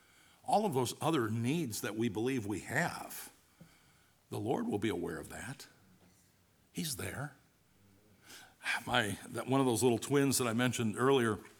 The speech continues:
has a tumor in her leg. And my daughter and son-in-law took her to a children's hospital in Jacksonville, Florida, where they reside. And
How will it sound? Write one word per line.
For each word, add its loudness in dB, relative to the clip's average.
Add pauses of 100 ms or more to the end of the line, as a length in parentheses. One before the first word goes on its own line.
(640)
has 0
a 2
tumor 2
in 0
her 0
leg. -2 (1160)
And 2 (440)
my -4
daughter 6
and -2
son-in-law 6
took 0
her 2
to 4
a -6
children's 6
hospital 2
in -6
Jacksonville, -2
Florida, -2
where -2
they -4
reside. -6 (1160)
And 4